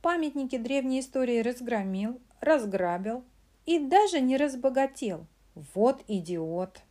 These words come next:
возмутился Онест. «Идиот, не то слово!» Пришлось ему спасаться бегством обратно в Италию, хотя сокровища-то он каким-то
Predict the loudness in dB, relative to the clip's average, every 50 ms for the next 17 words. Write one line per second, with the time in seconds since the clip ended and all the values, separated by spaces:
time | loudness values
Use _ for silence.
0 | _ _ _ _ -12 -10 -8 -8 -8 -8 -10 -10 -10 -10 -12 -10 -12 -12 -12 -10
1 | -10 -12 -12 -14 -16 -20 _ -20 -20 _ _ _ _ _ _ _ _ _ _ _
2 | _ -8 -6 -6 -6 -4 -2 -2 2 2 2 2 2 0 -2 -2 -2 -2 -2 -2
3 | -2 -2 -6 -10 -8 -6 -4 0 0 0 0 -2 -6 -12 -14 -18 _ _ _ _
4 | _ _ _ _ _ _ _ _ _ _ _ _ _ _ _ _ _ -4 -2 -2
5 | 0 0 0 2 2 2 2 0 0 -2 -2 -2 -2 -2 -4 -4 -4 -4 -2 0
6 | 2 0 0 0 -4 -4 -4 -2 -2 0 0 0 0 0 -4 -10 -18 -14 -12 -12
7 | -12 -12 -12 -14 -16 -20 _ -10 -10 -8 -6 -4 -2 -2 -2 -4 -6 -6 -6 -6
8 | -6 -6 -4 -4 -4 -4 -4 -6 -8 -12 -16 -20 _ _ _ _ _ _ -8 -8
9 | -4 -2 -2 -2 -2 -4 -4 -2 0 0 0 0 0 -2 -4 -6 -4 -2 -2 -2
10 | -2 -2 -4 -2 -2 -2 -2 -2 -4 -6 -4 -4 -4 -4 -2 -2 -2 -2 -2 -4